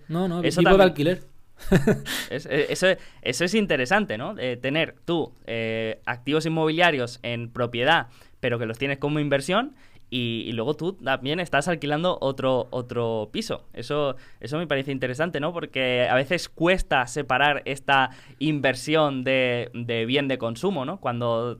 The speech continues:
Speaker 2: te compras un piso para ti, estamos
Speaker 1: Mm.
Speaker 2: hablando más de un bien de consumo y miras otro tipo de cosas que no la rentabilidad, miras, pues, que te guste, que, que, que, bueno,
Speaker 1: Sí.
Speaker 2: que, que vaya a estar alineado con tus objetivos de vida y que vayas a trabajar cerca y todo.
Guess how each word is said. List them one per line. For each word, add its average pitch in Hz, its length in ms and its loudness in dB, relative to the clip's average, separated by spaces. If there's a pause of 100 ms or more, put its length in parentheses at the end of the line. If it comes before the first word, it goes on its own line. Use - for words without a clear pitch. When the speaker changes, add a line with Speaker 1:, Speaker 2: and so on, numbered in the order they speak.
(120)
Speaker 2:
te 110 120 -6
compras 123 280 -6
un 135 140 -10
piso 131 260 -4
para 123 260 2
ti, 147 280 -2
estamos 131 380 -4
Speaker 1:
Mm. - 20 2
Speaker 2:
hablando 131 340 -2
más 135 240 -2
de 135 140 -2
un 131 160 -4
bien 135 180 -2
de 135 80 -4
consumo 165 580 -4 (300)
y 120 380 -4
miras 131 340 2
otro 127 240 -6
tipo 123 280 -4
de 117 160 -2
cosas 165 520 2 (260)
que 123 140 -2
no 120 160 0
la 120 140 4
rentabilidad, 117 720 0
miras, 110 320 -4
pues, 107 160 -10
que - 100 -12
te 104 140 -16
guste, 156 500 -4
que, 107 720 -6
que, 101 600 -12 (320)
que, 98 100 -10
bueno, 117 180 -6
Speaker 1:
Sí. 131 100 -8
Speaker 2:
que, 92 340 -6 (340)
que 110 120 -6
vaya 110 220 0
a - 20 -4
estar 123 340 4
alineado 123 640 2
con 123 200 -2
tus 127 260 -2
objetivos 127 480 -2
de 107 100 -4
vida 156 340 2
y 151 60 0
que 120 100 -6
vayas 113 220 -2
a 117 60 -4
trabajar 107 360 -2
cerca 151 360 -4
y 120 60 -6
todo. 151 320 -2